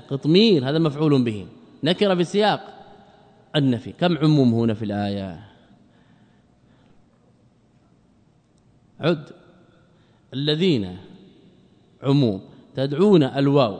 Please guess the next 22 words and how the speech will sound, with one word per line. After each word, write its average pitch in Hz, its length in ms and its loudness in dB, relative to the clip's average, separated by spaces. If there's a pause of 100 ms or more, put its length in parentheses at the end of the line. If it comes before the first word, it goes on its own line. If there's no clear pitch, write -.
عموم، 135 340 -2 (420)
من 170 220 2
دونه 208 540 0
عموم، 139 440 0 (460)
ما 185 220 0
يملكونه 220 840 -2 (320)
عموم، 147 480 0 (280)
من 170 140 -2
قطمير 202 600 0 (240)
عموم. 117 380 0 (180)
كم 147 200 -2
عموم؟ 131 380 -2 (1000)
خمسة، - 280 -20 (420)
خمسة 135 240 -8
أو 139 80 -2
ستة، 135 240 -12
أنا 117 120 -8
ما 127 120 -6
عددت. 135 460 -12 (580)
<laughs> - 680 -20
"والذين 170 720 -2 (420)
تدعون 156 720 -2